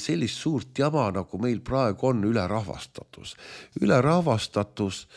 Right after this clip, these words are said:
see probleem on ju sellest tekkinud, et sellised madalad hinged paarituvad nagu loomad. Ja kui me vaatamegi nagu Euroopa, keskmist eurooplast, siis tänapäevaks keskmine eurooplane,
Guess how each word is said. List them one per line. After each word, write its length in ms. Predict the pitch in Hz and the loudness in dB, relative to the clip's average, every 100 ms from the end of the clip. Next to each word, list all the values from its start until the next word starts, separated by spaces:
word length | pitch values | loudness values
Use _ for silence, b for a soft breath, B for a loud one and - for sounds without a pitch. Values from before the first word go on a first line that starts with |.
| B B B | B B B
see 160 | - - | -8 -2
probleem 560 | 151 147 - 170 117 | -2 2 4 4 4
on 160 | 117 113 | 2 2
ju 60 | 107 104 | 0 0
sellest 320 | 175 185 107 - | 0 0 0 -2
tekkinud, 520 | 175 - 101 82 - | -4 -2 -4 -2 -6
et 320 | 92 _ - 76 - - 101 | -6 _ -16 -14 -16 -20 -8
sellised 400 | - 120 101 - | -4 -2 -4 -2
madalad 460 | 139 160 95 87 - | 0 2 2 2 0
hinged 440 | 175 151 76 - B B B B B - | 0 2 0 -2 B B B B B 4
paarituvad 720 | 151 131 87 - 85 85 90 | 6 6 2 2 4 4 2
nagu 220 | 98 107 | 4 6
loomad. 640 | 131 143 101 - - - - - - _ _ _ _ _ _ _ _ _ _ - | 8 8 6 2 -6 -14 -14 -16 -20 _ _ _ _ _ _ _ _ _ _ 0
Ja 80 | 101 | 4
kui 140 | 95 107 | 6 6
me 80 | 104 | 8
vaatamegi 680 | 117 117 - 87 85 90 87 | 8 6 4 2 4 4 2
nagu 240 | 92 110 | 2 2
Euroopa, 560 | 151 185 147 - 101 - B B B B | 4 6 4 2 2 2 B B B B
keskmist 480 | 127 135 - 90 - | 2 2 2 0 4
eurooplast, 640 | 139 95 - - 92 - - | 6 6 4 4 2 2 -2
siis 160 | 101 - | 0 2
tänapäevaks 680 | 139 135 98 101 85 82 - | 4 4 6 4 4 2 2
keskmine 480 | 147 143 - 98 98 | 4 4 4 6 6
eurooplane, 800 | 104 143 104 - 82 80 80 | 6 6 4 2 2 2 2